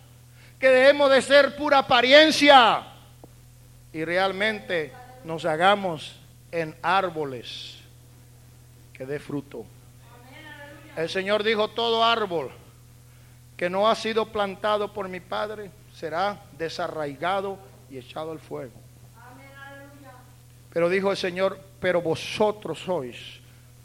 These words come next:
plantíos de Jehová, y a vosotros le ha agradado a Dios entregaros el reino". Somos hijos del reino.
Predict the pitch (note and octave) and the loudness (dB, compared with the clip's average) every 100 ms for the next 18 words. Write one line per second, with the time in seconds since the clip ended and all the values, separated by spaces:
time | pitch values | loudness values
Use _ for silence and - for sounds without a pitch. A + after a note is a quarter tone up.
0 | - D3 C#3 C3+ B2 - F3 E3 A#2 G2+ | -14 -8 -8 -10 -16 -12 -12 -10 -12 -16
1 | - - - - - C3+ A#2+ C3 B2 C#3+ | -18 -18 -20 -20 -14 -14 -10 -10 -6 -6
2 | A2 - - - - - - - E3+ E3+ | -8 -18 -20 -20 -20 -20 -20 -12 -4 -2
3 | E3 - A3 A3+ A3+ G3 E3+ - - - | -2 -2 0 0 -2 -8 -8 -16 -20 -20
4 | - - D#3+ E3 F3 F3 F3 F#3 F#3+ F#3 | -20 -16 -4 0 0 0 2 2 2 -2
5 | E3+ F#3+ D#3+ - - E3 D#3+ D3 D3+ D3+ | 0 -2 -2 -6 -10 -8 -8 -10 -10 -6
6 | D#3+ E3 D3+ - D#3 C#3 C3 C#3+ D3+ C#3 | -4 -4 -6 -8 -8 -8 -6 -6 -6 -8
7 | B2 G#2+ - - - - - - - C#4 | -10 -14 -20 -20 -16 -16 -16 -12 4 10
8 | D#4+ E4 B3 D4+ E4+ D#4 D#4 D4 C#4 B3+ | 12 10 8 8 10 12 12 10 10 10
9 | D#4+ F4 D#4 C#4+ A3 | 12 12 10 6 6